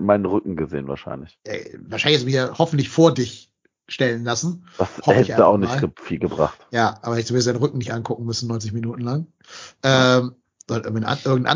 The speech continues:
Speaker 2: anderen Rücken von irgendwem. Nee, aber ich bin ja, ich bin inzwischen in so einem Alter, wo ich sag so, „Ach, schön auf irgendeiner Geraden sitzen, kann man auch mal machen.“
Speaker 1: Mhm.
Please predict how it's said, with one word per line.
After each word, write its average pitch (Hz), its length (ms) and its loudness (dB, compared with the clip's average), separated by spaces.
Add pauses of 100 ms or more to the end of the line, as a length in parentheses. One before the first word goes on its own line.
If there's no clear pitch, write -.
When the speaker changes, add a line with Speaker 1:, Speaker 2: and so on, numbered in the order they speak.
Speaker 2:
anderen 120 100 2
Rücken 120 280 -6
von 113 120 -6
irgendwem. 117 480 -4 (720)
Nee, 185 280 4
aber 151 160 0
ich - 160 -8
bin 202 140 4
ja, 202 200 4
ich - 100 -4
bin 190 80 0
inzwischen 180 300 -2
in 165 40 2
so 147 100 4
einem 147 100 -2
Alter, 185 340 2
wo 156 100 -2
ich 147 120 -6
sag 156 180 -2
so, 147 280 -2
„Ach, - 200 -8 (320)
schön 196 340 4
auf 151 160 2
irgendeiner 143 380 2
Geraden 139 420 2
sitzen, 131 540 -6 (260)
kann - 200 -4
man 127 100 -2
auch 135 120 -6
mal 113 100 -6
machen.“ 104 280 -12 (800)
Speaker 1:
Mhm. 87 300 -12